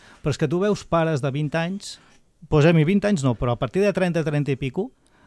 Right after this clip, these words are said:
van pel carrer bici, porten una criatura, un gos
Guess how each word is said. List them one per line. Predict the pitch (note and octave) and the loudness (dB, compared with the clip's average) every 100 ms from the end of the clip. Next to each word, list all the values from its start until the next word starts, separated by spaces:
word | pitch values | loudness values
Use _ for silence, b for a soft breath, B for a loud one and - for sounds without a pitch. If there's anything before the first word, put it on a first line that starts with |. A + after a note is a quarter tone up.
| b - | b -4
van | C3 C#3+ | -2 0
pel | D3+ B2 | 0 -2
carrer | C3 B2+ B2 | -2 0 0
bici, | A#2+ A#2 B3+ D#4+ _ _ _ _ | -2 -4 -8 -12 _ _ _ _
porten | C#3 B2 B2 | -6 -4 -2
una | B2+ C3 | -2 -2
criatura, | B2+ B2+ A#2 E3 F#3 | -2 -2 -2 -2 -2
un | B2 | 0
gos | A#2 F3 F#3 | -2 -4 -4